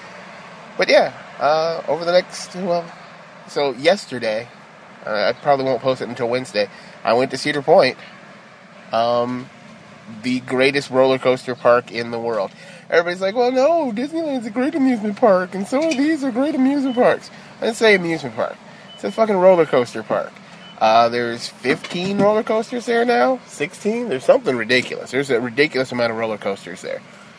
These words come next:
Um, that wa-, that noise you heard was Josh pumping up the, uh, fuel in the car and junk.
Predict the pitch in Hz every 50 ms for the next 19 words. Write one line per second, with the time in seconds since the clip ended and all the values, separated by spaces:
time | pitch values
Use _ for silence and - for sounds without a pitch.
0 | - - - - - - - 123 123 123 123 123 123 123 127 135 139 - - -
1 | - - - - - - - - - - 131 127 135 139 127 135 135 123 - 123
2 | 120 131 131 123 131 135 135 135 135 135 131 - 117 120 117 117 113 113 110 110
3 | 117 113 113 - - 117 110 113 120 123 - - - - - 139 127 - - -
4 | - - - - - 127 113 - 113 110 98 - - - - - - - - -
5 | - - - - - - - - - - - 123 117 107 - 107 - - - -
6 | - - - 131 123 117 110 110 104 107 98 117 110 101 90 87 - - - -
7 | - - - - - - - - - - - - - - 113 113 107 107 98 76
8 | - - -